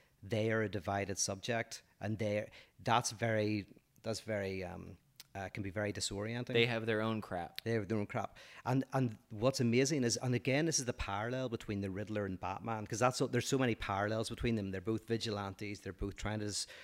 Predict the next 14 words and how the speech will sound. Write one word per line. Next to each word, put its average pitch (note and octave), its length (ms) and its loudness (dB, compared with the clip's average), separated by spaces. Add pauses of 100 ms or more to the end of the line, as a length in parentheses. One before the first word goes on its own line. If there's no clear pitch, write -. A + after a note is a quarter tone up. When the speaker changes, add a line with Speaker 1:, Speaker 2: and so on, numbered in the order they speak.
(180)
Speaker 1:
t-, D3 240 0
take A#2 360 2
out A2 160 2
the - 60 -6
criminality G2+ 880 -2
of - 160 -10
Gotham, G2+ 500 -2
right? F#2+ 180 -6
They're G2 100 -8
both, - 220 -6 (360)
and B2+ 120 2
then A#2+ 240 4 (380)
Bruce - 460 2
Wayne, A2 460 0